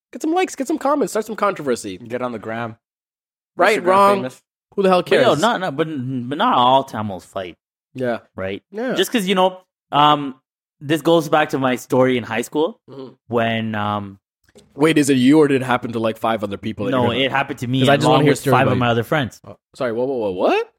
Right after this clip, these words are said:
Speaker 3: Um, so when you're a Tamil and you're seen in a group, it automatically,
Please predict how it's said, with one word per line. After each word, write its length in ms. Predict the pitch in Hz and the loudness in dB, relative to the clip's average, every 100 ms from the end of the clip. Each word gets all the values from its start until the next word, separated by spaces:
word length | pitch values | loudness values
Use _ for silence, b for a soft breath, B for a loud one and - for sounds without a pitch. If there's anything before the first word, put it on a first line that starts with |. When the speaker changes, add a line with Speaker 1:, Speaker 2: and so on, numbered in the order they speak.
| - | -4
Speaker 3:
Um, 460 | 107 113 117 113 117 _ _ _ _ _ _ - | 2 2 2 -2 -10 _ _ _ _ _ _ -10
so 520 | - 160 151 - _ _ _ _ _ - | 0 4 4 2 _ _ _ _ _ -8
when 300 | 120 156 175 | -2 0 2
you're 200 | 220 247 | 2 2
a 120 | 175 | -2
Tamil 640 | - - 151 139 101 95 _ _ - | -6 -2 0 0 -4 -8 _ _ -6
and 260 | 127 123 | -2 -2
you're 240 | 113 117 113 | 0 0 -2
seen 360 | - - 143 | -4 -6 -4
in 120 | 131 117 | -2 -4
a 60 | |
group, 480 | 107 120 107 - - _ _ _ - | -4 -2 -2 -6 -16 _ _ _ -6
it 120 | 104 | 2
automatically, 920 | 110 127 127 127 123 - 117 110 98 | 4 4 4 2 0 -2 -4 -2 -6